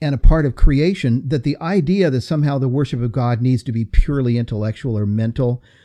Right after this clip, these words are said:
that there was something wrong with it. Now, after the Reformation, there were the mo-, more extreme forms within some of the Calvinist lines where, you know, tear out the altars, smash the, all the statues, get rid of the stained glass windows,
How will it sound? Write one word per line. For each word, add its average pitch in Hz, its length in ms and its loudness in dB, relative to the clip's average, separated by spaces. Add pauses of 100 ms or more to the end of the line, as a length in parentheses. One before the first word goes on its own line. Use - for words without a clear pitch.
(140)
that 131 120 -2
there 143 120 -2
was 123 140 0
something 131 460 -2
wrong 117 460 -4
with 110 140 -2
it. 104 180 -6 (360)
Now, 147 320 0 (140)
after 175 240 -4
the 151 80 0
Reformation, 143 680 0
there 143 140 2
were 143 100 0
the 139 60 2
mo-, 135 320 0
more 143 260 0
extreme 170 560 -4
forms 120 680 -2 (340)
within 151 260 0
some 151 220 -2
of 127 60 0
the 123 60 -2
Calvinist 120 540 -4
lines 113 460 -4
where, 127 320 -2 (720)
you 156 140 -2
know, 139 240 0 (260)
tear 175 240 4
out 160 140 0
the 160 100 2
altars, 143 640 -2
smash 156 480 -2
the, 151 200 0 (440)
all 139 180 0
the 139 100 0
statues, 135 600 -2
get 156 180 -2
rid 160 80 0
of 143 60 -2
the 143 80 0
stained 139 240 0
glass 123 240 -2
windows, 131 500 0